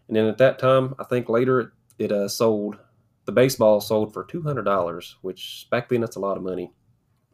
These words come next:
And so the, the game was for a good cause because, you see, it was a charity game, and the proceeds of that game went to the Winona Bible Conference.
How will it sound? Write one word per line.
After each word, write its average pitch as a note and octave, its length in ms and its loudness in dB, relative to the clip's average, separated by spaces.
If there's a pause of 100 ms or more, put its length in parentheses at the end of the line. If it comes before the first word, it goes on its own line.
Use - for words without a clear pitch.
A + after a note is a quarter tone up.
(760)
And C#3 140 -2
so C3+ 160 8
the, C3+ 180 0
the B2+ 220 -2
game F3 300 4
was B2 180 2
for A#2+ 160 0
a A2 40 2
good A2 220 -4
cause F2+ 380 -2
because, F#2+ 320 -10
you F2+ 60 -14
see, B2 200 -4
it - 640 -20
was G2 100 -10
a F#2+ 40 -10
charity E3 340 -4
game, E2 360 -10 (180)
and F#2 200 -10
the F2+ 140 -8
proceeds A2 480 -2
of F#2+ 100 -8
that G#2+ 200 2
game G2+ 260 -2
went G#2 200 -4
to - 60 -8
the G2+ 100 -6
Winona G2 300 -2
Bible A#2+ 280 -4
Conference. - 640 -12